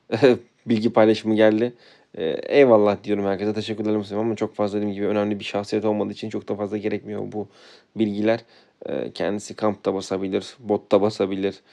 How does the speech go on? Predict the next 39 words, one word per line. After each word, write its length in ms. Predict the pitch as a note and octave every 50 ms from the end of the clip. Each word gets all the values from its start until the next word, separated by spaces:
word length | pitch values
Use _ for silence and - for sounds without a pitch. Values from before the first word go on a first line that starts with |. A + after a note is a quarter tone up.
| _ - - - _ _ _ -
Yetmezse 560 | - G#2+ G#2 - - G#2 G2+ F#2+ - - G2+
abone 360 | - - G#2 G2 G#2+ G#2+ G#2
de 120 | G2+ G#2 G2
basabilir 360 | G2 F#2+ - - F#2 F#2 F#2
ki 140 | - - F#2+
abone 300 | F#2 G2 G2+ G#2+ G#2 G#2
de 140 | G#2 G2 F2+
basmış 420 | F#2+ F#2+ - - G2 F#2+ - -
maşallah. 520 | G2+ G2 G2 F#2+ - F#2+ F#2+ F#2 F#2+ G2
Kendisi 540 | F#2+ - F#2+ F#2 G2 G2 F#2 - G2+ G2 G2 - _ - - _ _ _ -
günde 180 | G#2 G#2 G2
yüz 200 | G2 G#2 G#2 F2+
elli 180 | G#2 G#2 G2+ G2+
abone 260 | G2 F#2+ G2 G2 F#2+
kazanan 440 | - - F#2+ G2 G2 G2 G2 G2 G2
bir, 220 | G2 G2+ - - _ _ - _ _ _ _ _ - -
e, 120 | - G#2
O 200 | - - - G2+
S 160 | G2 - - G2+
M 180 | G#2 G#2 G#2
kanalı. 520 | G2+ - G#2+ G2 G2 G2 F#2+ G2 G2 G2 - _ _ _ _ _ _ - -
Neyse 220 | A3+ G3 - D3
yapacak 340 | B2+ B2 A#2+ - D3+ C#3 -
bir 40 | -
şey 160 | - - F3
yok 100 | D#3+ C#3
dostlar. 400 | C#3 C3+ B2+ - - C#3+ C#3+ - - - - -
Bu 160 | E3 F3 F3
şekilde 560 | D#3+ - F3 C#3 C3 C3+ B2+ B2+ C#3+ D3 D3 D3 - -
bir 180 | - D3 C#3+ C3+
videonun 280 | B2+ A#2 A#2+ A#2 A#2 A#2+
da 160 | C3+ C#3+ C#3+ C3
sonuna 360 | - - - B2 A2+ A2 A2
gelmiş 400 | G#2 G#2+ G2+ F#2+ F#2+ G2+ - -
olalım. 380 | - A#2+ B2+ B2 B2+ C3 B2+ B2+ _ - - - _ _ _ - _ _ _ _ _ _ _
Sürçülisanımız 840 | - - - D3 C#3 C#3 - C#3 C3+ B2+ B2+ - B2 B2 B2+ B2+ A#2+
olduysa 380 | B2+ B2 A#2+ B2 A#2+ - A#2+
affola 360 | A#2 B2+ B2+ - - A#2 A2 G#2+
dostlar. 440 | A2+ G#2 - - - B2+ B2+ -